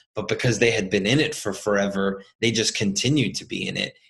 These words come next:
And they relied on the relationships of the people that they knew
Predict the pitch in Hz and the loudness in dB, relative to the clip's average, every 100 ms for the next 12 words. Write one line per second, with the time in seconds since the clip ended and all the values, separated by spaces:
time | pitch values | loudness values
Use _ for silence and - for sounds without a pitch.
0 | - 110 110 104 101 107 107 104 98 98 | -4 0 2 2 4 4 4 2 2 4
1 | 107 - 101 107 - 95 - 95 98 98 | 4 2 0 -2 -2 -4 -4 -4 -2 -2
2 | 98 95 123 143 107 | -2 0 4 4 4